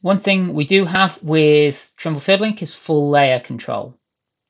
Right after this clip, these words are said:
By opening up this zipper, I can select my layers.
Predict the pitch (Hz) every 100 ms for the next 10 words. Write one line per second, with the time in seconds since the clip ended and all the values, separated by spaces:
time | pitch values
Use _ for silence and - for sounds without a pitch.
0 | _ _ _ 143 143 147 147 151 139 139
1 | 139 - 190 190 220 214 - 135 - 131
2 | 135 127 135 120 135 170 220 247 - -